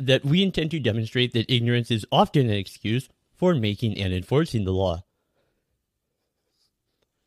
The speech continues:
So today's, uh, segment, uh, as I kind of alluded to earlier, hits close to home for me in a number of different ways, both literally and figuratively,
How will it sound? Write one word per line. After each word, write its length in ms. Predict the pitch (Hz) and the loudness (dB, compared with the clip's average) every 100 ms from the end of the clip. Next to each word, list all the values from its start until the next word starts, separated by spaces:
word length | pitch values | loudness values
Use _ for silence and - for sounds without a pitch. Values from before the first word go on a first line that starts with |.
| _ _ _ _ | _ _ _ _
So 220 | 131 117 | 0 0
today's, 480 | - 139 143 - - | 2 2 2 0 -2
uh, 300 | 139 113 113 | 0 2 2
segment, 500 | 185 190 156 190 - | 2 2 2 0 -4
uh, 180 | - 107 | -4 -2
as 180 | 85 110 | 0 0
I 100 | 110 | 0
kind 260 | - 123 113 | 0 0 2
of 80 | 113 | 2
alluded 360 | 107 110 107 | 2 0 -2
to 180 | - 120 | -4 0
earlier, 460 | 147 170 165 165 - - _ _ | 2 4 4 2 0 -12 _ _
hits 200 | - 190 | -4 -4
close 240 | - 170 160 | 0 0 2
to 120 | 135 | 4
home 200 | 120 113 | 4 4
for 180 | 139 120 | 0 0
me 200 | 127 160 | 2 2
in 180 | 127 151 | 4 4
a 80 | |
number 320 | 170 110 117 110 | 6 4 2 2
of 100 | 92 | 2
different 300 | 90 98 98 | -2 -2 0
ways, 200 | 123 107 | 0 0
both 220 | 107 104 | -2 0
literally 460 | 101 107 101 101 | 0 0 2 2
and 160 | 117 151 | 2 0
figuratively, 680 | 117 104 101 92 92 117 | -2 -2 -4 -2 0 0